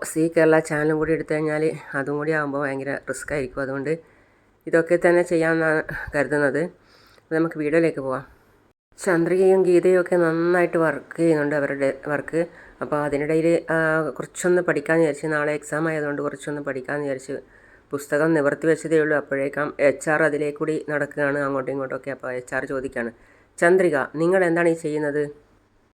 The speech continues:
"സാറേ, അത്, അതെ, ഓഫീസിലിരുന്ന് ഇങ്ങനെ പഠിക്കാനൊന്നും പറ്റില്ല.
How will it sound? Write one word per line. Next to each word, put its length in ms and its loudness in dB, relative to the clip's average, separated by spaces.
"സാറേ, 460 2
അത്, 260 2
അതെ, 220 4
ഓഫീസിലിരുന്ന് 680 2
ഇങ്ങനെ 240 -2
പഠിക്കാനൊന്നും 520 2
പറ്റില്ല. 260 -4